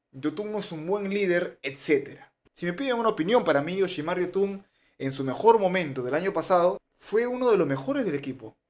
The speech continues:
y de los más importantes del equipo. Hoy por hoy su rendimiento no está, porque físicamente no está bien, sale de una lesión,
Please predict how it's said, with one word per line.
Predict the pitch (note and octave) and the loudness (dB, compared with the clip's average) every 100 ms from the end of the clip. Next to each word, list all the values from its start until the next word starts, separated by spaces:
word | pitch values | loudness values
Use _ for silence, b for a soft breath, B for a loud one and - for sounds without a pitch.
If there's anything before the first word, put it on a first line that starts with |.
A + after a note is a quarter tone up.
| _ _ | _ _
y | C3 | -6
de | C3 | -6
los | A#2+ A#2 | -6 -8
más | - | -8
importantes | G#3+ D3+ C#3 A#3 A3+ D#3+ | -2 -2 0 -4 -4 -6
del | C3 | -6
equipo. | - - _ _ - | -8 -14 _ _ -8
Hoy | D4+ C#4+ | -2 0
por | A3 A3+ | 6 6
hoy | B3 | 6
su | G#3+ | 2
rendimiento | E3+ D#3 F3 G3+ G3+ | 2 0 -4 -4 -4
no | - | -6
está, | - A#2 - _ _ - | -8 -12 -14 _ _ -4
porque | C#4 G#3+ | -2 -2
físicamente | G3 F3 C#3 B2 B2 | -6 -4 -2 -2 -4
no | B2+ | -6
está | D3 | 0
bien, | G3+ C4+ A#3+ A#3+ - _ _ _ | 2 2 -2 -6 -18 _ _ _
sale | - F#3+ F#3 C#3+ | -2 4 6 6
de | C3+ | 2
una | A#2+ | -2
lesión, | B2 - C4 B3 A3 | -6 -2 0 0 0